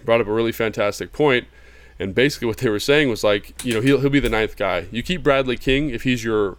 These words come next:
if he's in that four, top four rotation at edge rusher,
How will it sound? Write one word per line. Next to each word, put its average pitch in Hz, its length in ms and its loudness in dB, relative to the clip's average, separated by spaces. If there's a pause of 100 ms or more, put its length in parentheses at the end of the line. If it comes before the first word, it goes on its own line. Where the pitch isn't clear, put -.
if 107 140 -8
he's 135 180 0
in 123 80 -2
that 104 160 -2
four, 113 340 -2
top 120 240 -2
four 127 160 -2
rotation 113 460 -4
at 98 80 -2
edge 107 160 0
rusher, 151 340 -4